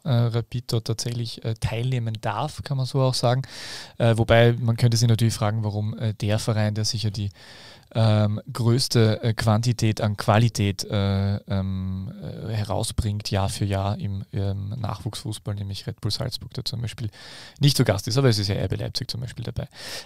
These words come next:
Ähm, so, und das andere traditionelle U neunzehn Hallenturnier, äh, f-, äh, sch-, äh, fand statt in Göttingen und war der Rewe Junioren Cup, Junior Cup, pardon. Und den hat tatsächlich die Austria für sich entschieden.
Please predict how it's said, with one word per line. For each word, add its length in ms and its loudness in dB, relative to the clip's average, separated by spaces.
Ähm, 360 8
so, 200 8
und 100 6
das 120 6
andere 460 6
traditionelle 600 4
U 60 4
neunzehn 340 4
Hallenturnier, 560 4
äh, 100 0
f-, 160 -2
äh, 100 2
sch-, 180 0
äh, 180 4
fand 180 2
statt 240 4
in 260 -2
Göttingen 600 2
und 220 -6
war 180 0
der 340 0
Rewe 640 2
Junioren 640 0
Cup, 360 -4
Junior 400 0
Cup, 260 -4
pardon. 320 -2
Und 320 4
den 160 8
hat 100 6
tatsächlich 320 2
die 140 2
Austria 280 0
für 120 0
sich 180 0
entschieden. 400 0